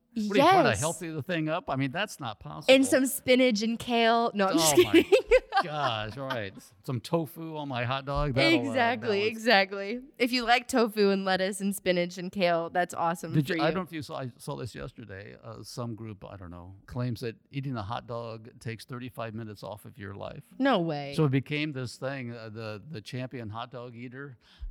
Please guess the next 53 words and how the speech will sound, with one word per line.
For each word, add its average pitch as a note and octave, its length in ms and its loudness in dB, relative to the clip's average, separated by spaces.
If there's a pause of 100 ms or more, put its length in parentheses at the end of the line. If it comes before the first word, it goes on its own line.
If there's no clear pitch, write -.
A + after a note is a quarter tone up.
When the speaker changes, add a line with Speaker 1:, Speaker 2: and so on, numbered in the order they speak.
Speaker 1:
<laughs> - 260 -12
That - 220 -2
was C#3+ 140 -2
one D#3 120 -2
of C#3 60 -6
the B2+ 100 -8
things C#3 280 -10
someone C3 200 -10
said, A#2 220 -10 (680)
"Has A2+ 200 -2
anybody B2+ 300 -2
checked C3+ 300 -14
on B2 160 -6
him? B2+ 260 -10
'Cause B2+ 180 -4
he's C#3 220 -6
eating, C#3 160 -8
like, E4+ 140 6 (220)
Speaker 2:
<laughs> F4 200 0
Speaker 1:
thousands D#3+ 560 2
and C#3 260 -6
thousands G#3 580 -2
of - 260 2
them." G3+ 240 -4 (280)
Speaker 2:
Yeah, C#4 320 6
it's G#3 380 0
Speaker 1:
But E3 100 4
Speaker 2:
any, F#3+ 120 4
Speaker 1:
eating C#4+ 140 2
a, - 40 0
Speaker 2:
any D4+ 120 -2
Speaker 1:
a, C4+ 40 -2
Speaker 2:
minute B3+ 240 0
now. F3 260 -2
Speaker 1:
eating E3 240 -2
a C3+ 100 -2
P E3 200 -14
B D3+ 160 -10
J B2 580 -8
adds A2+ 420 -14
thirty-three B2+ 480 -6
minutes. G2 380 -12
So G#2 120 -10
I G#2+ 100 -6
guess B2+ 340 -10
for B2 100 -6
every A#2+ 180 -6
hot B2 280 -6
dog, A2+ 340 -12
if G#2+ 140 -20
you A#2+ 140 -12
eat A2+ 80 -10
a G#2+ 160 -8